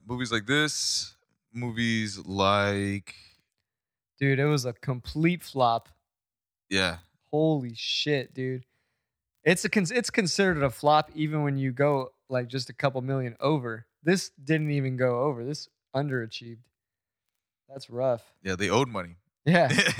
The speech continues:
Speaker 1: <laughs>
Speaker 2: That's rough.
Speaker 1: Yeah, man. Uh, yeah,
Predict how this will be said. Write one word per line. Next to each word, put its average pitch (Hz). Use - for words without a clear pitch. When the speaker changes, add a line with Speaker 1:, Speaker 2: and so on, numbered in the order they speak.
Speaker 1:
<laughs> -
Speaker 2:
That's 139
rough. 123
Speaker 1:
Yeah, 110
man. 90
Uh, 90
yeah, 135